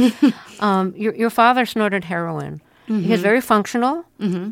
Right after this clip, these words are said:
Speaker 2: And you spent a lot of time living with hi-, your father a-, and his then wife, the artist Cindy Sherman.
Speaker 1: Mm-hmm.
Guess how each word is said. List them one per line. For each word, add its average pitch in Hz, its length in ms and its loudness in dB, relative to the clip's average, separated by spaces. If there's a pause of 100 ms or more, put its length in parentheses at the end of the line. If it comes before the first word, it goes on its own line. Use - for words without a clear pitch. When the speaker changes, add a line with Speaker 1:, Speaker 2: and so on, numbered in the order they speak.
(140)
Speaker 2:
And 208 320 2
you 220 160 -2
spent 240 240 0
a 220 60 4
lot 208 160 4
of 196 80 -4
time 185 200 -2
living 180 260 -2
with 170 180 -6
hi-, 185 220 -10
your 165 180 -8
father 175 580 0
a-, 165 320 -6
and 170 300 -4
his 160 480 -6 (400)
then 170 280 2
wife, 160 360 -2 (240)
the 170 100 -2
artist 160 300 -2
Cindy 156 240 0
Sherman. 151 520 -2
Speaker 1:
Mm-hmm. 170 400 -2